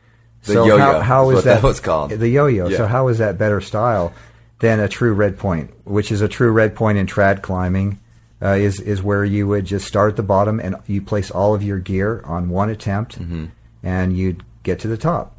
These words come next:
Speaker 1: Right.
Speaker 2: You know, and that's, to me, that's the best style. So however you can rehearse or get to that point makes more sense to me. You know, climbing is a free thing. Everyone can do what
Speaker 1: Right.
Speaker 2: they want. But it, the problem is, is when people say,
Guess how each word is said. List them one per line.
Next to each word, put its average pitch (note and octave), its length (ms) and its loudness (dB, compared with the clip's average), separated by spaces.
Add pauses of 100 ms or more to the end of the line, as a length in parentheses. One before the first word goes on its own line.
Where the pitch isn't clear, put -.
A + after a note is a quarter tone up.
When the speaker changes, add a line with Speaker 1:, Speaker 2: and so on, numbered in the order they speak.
(140)
Speaker 1:
Right. F2+ 300 0
Speaker 2:
You G2 80 -4
know, F#2+ 160 -2
and F#2+ 220 -2
that's, G#2+ 420 -4 (120)
to A2 100 -2
me, C#3 220 0
that's G2+ 220 -2
the G#2 60 -6
best G2 240 -4
style. A#2 320 0
So A2 240 0
however A#2+ 400 4
you A#2 220 0
can F#2+ 320 -4 (580)
rehearse A2+ 560 0
or G2 400 0 (300)
get G#2+ 140 -2
to G#2 100 -4
that G2 240 -4
point A2 480 -2
makes F#2+ 500 -4
more G#2 220 0
sense - 300 -4
to G2 60 -4
me. G2+ 340 -2 (680)
You E3 60 -4
know, A#2 160 2
climbing G#2+ 320 2
is G#2+ 100 -2
a G2+ 60 -2
free A2 380 -2
thing. G#2+ 400 -4
Everyone G2 300 -4
can F#2+ 120 -4
do G2 120 -2
what F#2 100 -2
Speaker 1:
Right. D#2+ 80 -4
Speaker 2:
they F#2+ 80 -2
want. G2 340 -4
But G2 140 -2
it, G2+ 180 -4
the G#2 100 -4
problem A2+ 400 2
is, G2+ 180 0
is F#2 120 -6
when F#2+ 140 -4
people G#2 280 -2
say, F#2+ 360 -2